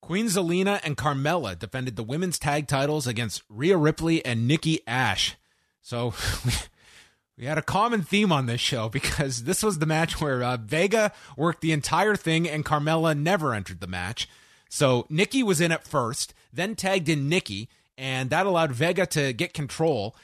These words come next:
And then she stopped a fireman's carry by Nikki and rolled up Nikki, pinning her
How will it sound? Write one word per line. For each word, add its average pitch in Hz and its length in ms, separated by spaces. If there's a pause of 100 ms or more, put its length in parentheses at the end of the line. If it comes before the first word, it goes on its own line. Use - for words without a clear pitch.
(180)
And 135 160
then 139 300
she 143 400
stopped - 480
a 135 60
fireman's 180 580
carry 131 300
by 120 180
Nikki 120 520 (180)
and 127 260
rolled 208 300
up 202 220
Nikki, 156 360
pinning 220 420
her 120 240